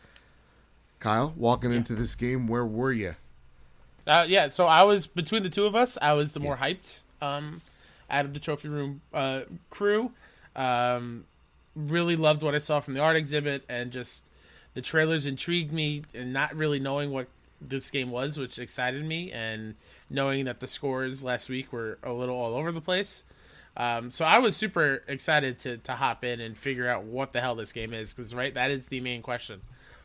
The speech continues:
Speaker 2: What
Speaker 1: Yeah.
Speaker 2: the hell is the Death Stranding? And, um, so far, I'm digging it a lot.
Speaker 1: Yeah? Well, that's cool, 'cause, so, walking in for me,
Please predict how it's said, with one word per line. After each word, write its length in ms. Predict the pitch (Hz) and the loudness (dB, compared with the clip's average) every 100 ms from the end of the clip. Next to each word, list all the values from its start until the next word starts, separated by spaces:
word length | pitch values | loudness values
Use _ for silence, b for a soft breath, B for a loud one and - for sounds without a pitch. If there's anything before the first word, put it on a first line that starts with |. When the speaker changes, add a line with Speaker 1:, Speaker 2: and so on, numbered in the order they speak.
| - | -16
Speaker 2:
What 260 | 117 131 117 | -4 -2 -2
Speaker 1:
Yeah. 40 | |
Speaker 2:
the 80 | 135 | 0
hell 240 | 139 131 | 0 0
is 160 | 135 120 | -2 -4
the 100 | 123 | -6
Death 220 | 123 120 | -4 -6
Stranding? 500 | - 117 113 104 101 b b b | -6 -6 -6 -8 -10 b b b
And, 340 | - 110 113 110 | -8 -6 -4 -4
um, 420 | 107 104 107 104 - - | -4 -4 -4 -10 -16 -14
so 300 | - 107 131 | -12 -8 -6
far, 280 | 180 185 | -2 0
I'm 140 | 170 127 | 0 -2
digging 320 | 117 147 127 | -2 -2 -4
it 140 | 98 - | -6 -8
a 100 | 87 | -8
lot. 320 | 92 104 - _ _ _ _ - - _ | -6 -6 -6 _ _ _ _ -20 -20 _
Speaker 1:
Yeah? 340 | 107 123 165 233 - b b | -2 2 0 -2 -10 b b
Well, 120 | - 185 | 4 4
that's 160 | 240 | 4
cool, 160 | 175 156 | 2 2
'cause, 200 | 196 165 156 | 2 0 0
so, 160 | - 175 | 2 2
walking 640 | 143 147 170 - 185 165 | 2 4 4 4 2 2
in 160 | 165 147 | 2 0
for 160 | 143 | -2
me, 440 | 147 202 180 123 | 0 2 2 2